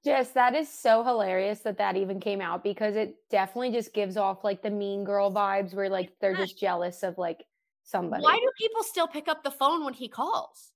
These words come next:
Speaker 1: Literally. Like, if you don't like the man 'cause you know you're gonna get conned, don't pick up the phone.
Speaker 2: Don't pick up the phone. Like, I don't
Speaker 1: But thank you for still picking up the phone,
Speaker 2: Yeah, thank
Speaker 1: honestly,
Speaker 2: you for
Speaker 1: but
Speaker 2: picking up the phone.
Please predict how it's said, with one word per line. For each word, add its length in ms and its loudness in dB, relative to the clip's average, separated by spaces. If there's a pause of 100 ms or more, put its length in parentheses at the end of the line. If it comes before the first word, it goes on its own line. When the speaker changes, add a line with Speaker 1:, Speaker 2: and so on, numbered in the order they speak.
(440)
Speaker 1:
Literally. 600 6
Like, 220 0
if 100 -2
you 140 0
don't 320 0
like 200 -2
the 60 -4
man 300 -6
'cause 180 -4
you 80 -2
know 140 -2
you're 160 -4
gonna 180 -4
get 180 -6
conned, 460 -8 (520)
don't 480 6
pick 200 0
up 160 -2
the 100 -2
phone. 560 -2
Speaker 2:
Don't 140 -8
pick 120 -2
up 100 0
the 80 -8
phone. 340 0 (160)
Like, 120 0
I 100 6
don't 220 0 (160)
Speaker 1:
But 220 0
thank 240 -2
you 80 -2
for 140 -4
still 240 -4
picking 260 -6
up 100 -12
the 100 -12
phone, 300 -8
Speaker 2:
Yeah, 180 -8
thank 40 -10
Speaker 1:
honestly, 300 -4
Speaker 2:
you 60 -6
for 60 -8
Speaker 1:
but 200 -4
Speaker 2:
picking 140 -20
up 120 -20
the 160 -12
phone. 260 -6